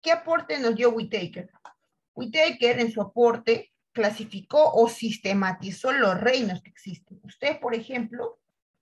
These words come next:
cono-, conocen cinco reinos, ¿no? El reino monera, protista, fungi, planta y animalia. Esta clasificación que ustedes ma-, manejamos desde primaria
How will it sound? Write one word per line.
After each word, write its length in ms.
cono-, 240
conocen 500
cinco 420
reinos, 420
¿no? 200
El 80
reino 260
monera, 680
protista, 880
fungi, 440
planta 340
y 60
animalia. 680
Esta 280
clasificación 1160
que 60
ustedes 400
ma-, 200
manejamos 540
desde 260
primaria 640